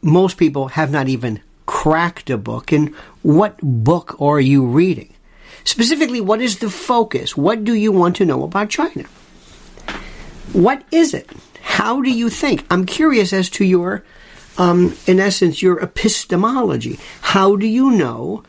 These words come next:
what you know? How do you get into this? And this is not meant to be, you know, sarcastic or rude. It's a very simple question. And,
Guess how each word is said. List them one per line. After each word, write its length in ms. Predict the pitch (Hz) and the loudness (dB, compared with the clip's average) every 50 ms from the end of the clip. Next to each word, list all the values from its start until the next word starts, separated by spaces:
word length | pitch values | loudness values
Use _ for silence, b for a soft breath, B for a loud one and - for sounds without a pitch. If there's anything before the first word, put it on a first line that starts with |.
| b b b | b b b
what 340 | b - 151 156 151 - - | b 2 2 2 2 0 -4
you 300 | 185 185 208 226 226 240 | -4 -4 -2 -2 -2 -2
know? 480 | 254 277 294 370 381 277 - - - - | -2 -2 0 0 0 0 0 -2 -6 -8
How 340 | - - - - 208 240 247 | -8 -6 -2 -2 -2 -2 -2
do 100 | 208 220 | -2 -2
you 240 | 214 202 208 190 B B B B B B - 170 | -2 0 -2 -2 B B B B B B 0 2
get 260 | 165 196 220 220 214 _ | 2 2 0 -2 -4 _
into 320 | 277 294 302 269 - 185 | 0 2 2 2 2 0
this? 280 | 131 117 110 - - - - | -2 -2 -8 -12 -14 -8 -2
And 100 | 262 311 | 2 2
this 160 | 370 - - | 2 2 0
is 80 | 311 294 | 0 0
not 180 | 339 330 302 | 0 0 2
meant 180 | 277 277 269 269 | 2 0 0 -2
to 60 | 262 | -2
be, 240 | 202 208 190 175 B B B B B | -2 -2 -2 -2 B B B B B
you 100 | - 349 | 2 2
know, 100 | 285 247 | 2 2
sarcastic 840 | - - 226 196 - - - - 170 175 175 - - - 240 202 175 | 2 0 0 -2 -2 -4 -4 -2 -2 -2 -2 -4 -6 -8 -8 -4 -2
or 140 | 156 143 | -2 0
rude. 760 | 135 120 120 139 151 151 160 156 170 208 240 277 - 311 - B B B B B B | 0 2 4 4 6 6 6 6 4 2 0 -2 -2 -2 -4 B B B B B B
It's 160 | 302 254 - | -6 -2 -2
a 40 | 302 | -2
very 220 | 240 226 226 254 277 | 0 0 0 2 2
simple 300 | 269 - 202 190 247 254 | 2 0 -2 -4 -4 -8
question. 520 | - - - - - - - 139 123 - - - - - - - - - - - B B B B B B B B B B B - | -10 -14 -6 -6 -4 -2 -2 -4 -6 -8 -14 -20 -20 -20 -20 -20 -20 -20 -20 -20 B B B B B B B B B B B 0
And, 200 | 269 262 254 | 0 0 0